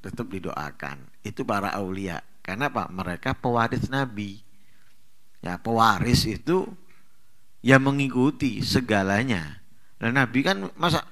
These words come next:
minta umatnya didoakan, kemudian ndak baru Nabi mendoakan? Ya, ndak. Sebelum ada kita, Nabi sudah mendoakan. Hah?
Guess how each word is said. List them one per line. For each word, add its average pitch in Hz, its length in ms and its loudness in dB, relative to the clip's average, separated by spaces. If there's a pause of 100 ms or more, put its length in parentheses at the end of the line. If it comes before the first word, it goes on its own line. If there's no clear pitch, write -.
(280)
minta 135 400 2 (320)
umatnya 127 400 2
didoakan, 117 440 2
kemudian 123 400 2
ndak 110 160 2
baru 117 240 6
Nabi 117 160 2
mendoakan? 98 560 0
Ya, 131 160 0
ndak. 127 280 -4 (520)
Sebelum 127 400 4
ada 123 200 8
kita, 143 280 4
Nabi 117 200 4
sudah 123 160 4
mendoakan. 95 600 0 (1300)
Hah? 110 160 -6